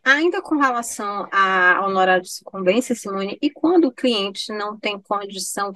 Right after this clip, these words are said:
financeira pra efetuar esse pagamento, o que é que acontece?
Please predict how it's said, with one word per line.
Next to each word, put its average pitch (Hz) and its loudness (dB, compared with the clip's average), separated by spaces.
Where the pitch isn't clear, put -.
financeira 214 2
pra 190 4
efetuar 190 0
esse 175 -2
pagamento, 175 -2
o 190 -18
que - -8
é 220 -4
que 226 -8
acontece? 190 -6